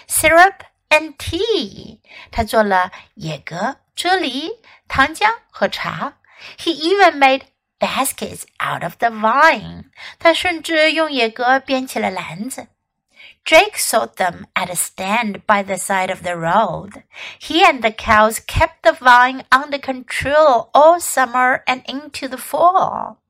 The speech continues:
杰克在路边设了一个摊子，专门卖他这些野格产品。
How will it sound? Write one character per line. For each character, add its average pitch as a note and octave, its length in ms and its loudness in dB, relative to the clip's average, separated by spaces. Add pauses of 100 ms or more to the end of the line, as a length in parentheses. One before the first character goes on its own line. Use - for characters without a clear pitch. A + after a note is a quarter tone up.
(720)
杰 A3+ 200 -4
克 A3+ 380 4 (120)
在 A3 160 2
路 A3+ 200 -2
边 E4 380 2 (200)
设 F#3+ 240 -2
了 D#3 60 -10
一 D#3 80 -12
个 C#3+ 100 -4
摊 D#4+ 400 -8
子， - 220 -10 (240)
专 F4 180 2
门 E4 140 -2
卖 D4 280 2
他 B3 140 -2
这 A3 200 -4
些 A#3 380 -4
野 E3 300 -12
格 E3+ 300 -10
产 F#3 280 -12
品。 D#3 280 -16